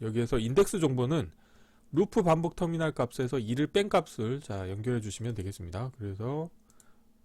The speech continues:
자, 다음과 같이 숫자음 카테고리에서, 자, 감소라고 하는 함수를 이용을 해서 이를 빼주도록 하겠습니다. 이렇게 하셔야지만 바로 이전 행의 최대값을 참고하실 수가 있게 되겠죠.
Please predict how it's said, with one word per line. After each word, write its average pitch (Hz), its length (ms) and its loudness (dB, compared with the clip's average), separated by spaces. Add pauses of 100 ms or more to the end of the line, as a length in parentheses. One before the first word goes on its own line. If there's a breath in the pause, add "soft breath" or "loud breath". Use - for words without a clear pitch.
(140)
자, - 140 -20
다음과 101 360 -8
같이 104 360 -6 (840 soft breath)
숫자음 190 340 4
카테고리에서, 147 840 0 (760)
자, 95 180 -8
감소라고 143 600 0
하는 131 160 -2
함수를 131 320 -4
이용을 101 200 -4
해서 98 200 -6
이를 113 240 -2
빼주도록 156 440 -2
하겠습니다. 87 480 -6 (440 soft breath)
이렇게 170 320 0
하셔야지만 151 680 0 (360 soft breath)
바로 139 320 2
이전 165 520 2
행의 165 460 -2
최대값을 131 680 -2
참고하실 147 480 -4
수가 123 180 -6
있게 101 160 -6
되겠죠. 92 380 -6